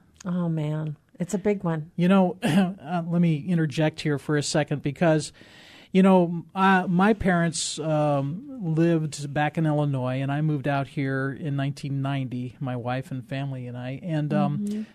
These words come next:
Speaker 2: and so as my parents aged, you know, I was back once or twice a year for, and would call every Sunday. That was my normal routine for them, that I, every Sunday was a phone call to Mom and Dad. And, um, <clears throat> as my parents declined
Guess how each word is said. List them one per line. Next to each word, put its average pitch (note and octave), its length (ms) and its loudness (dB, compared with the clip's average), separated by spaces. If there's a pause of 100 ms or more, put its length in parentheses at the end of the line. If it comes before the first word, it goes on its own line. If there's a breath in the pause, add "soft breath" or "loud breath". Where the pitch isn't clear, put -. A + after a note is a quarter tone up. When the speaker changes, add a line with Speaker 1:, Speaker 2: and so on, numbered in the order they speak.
(100)
Speaker 2:
and E3+ 100 0
so F3 160 2
as D#3+ 140 0
my G3+ 180 2
parents F#3 420 0
aged, D#3 580 0
you D#3+ 140 -2
know, C#3 80 -2
I C#3+ 120 0
was F3+ 180 2
back D3 300 0
once D3 240 0
or D#3+ 40 -4
twice C#3 380 -4
a C#3 60 -4
year B2+ 380 -4
for, C3 400 -6 (100)
and C3+ 480 -6
would C3 160 -6
call C#3+ 260 0
every E3+ 200 2
Sunday. C3+ 400 0
That C3 200 -4
was D3 180 -6
my D3 160 0
normal D#3 720 0
routine D3 600 -4
for C#3+ 160 -6
them, C3+ 300 -6
that C3 140 -4
I, C3 300 -6
every D3 220 -4
Sunday D3+ 360 -2
was C#3 160 -2
a C3+ 60 -6
phone C3+ 240 -4
call B2+ 260 -4
to C3 60 -6
Mom C3 240 -6
and D#3 100 -2
Dad. C3 360 -6 (1200 soft breath)
And, G3 340 4
um, F#3+ 420 4
<clears throat> - 40 -12
as F#3 500 4
my G3 180 4
parents G3 380 0
declined E3 600 0